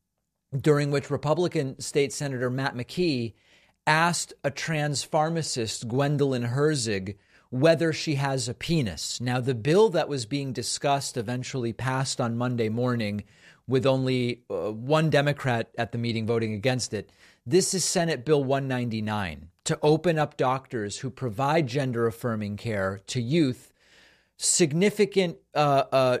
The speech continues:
loopholes and additional malpractice liabilities and all sorts of different things,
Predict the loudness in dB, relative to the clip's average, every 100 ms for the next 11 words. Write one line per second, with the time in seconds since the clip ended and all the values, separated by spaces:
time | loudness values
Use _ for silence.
0 | -2 0 0 0 2 4 6 4 0 -4
1 | -6 -4 -4 -4 -4 -4 -2 -2 0 0
2 | 0 -4 0 0 2 2 2 2 0 0
3 | 0 2 2 4 0 0 -2 -2 -2 -6
4 | -4 -6 -6 -8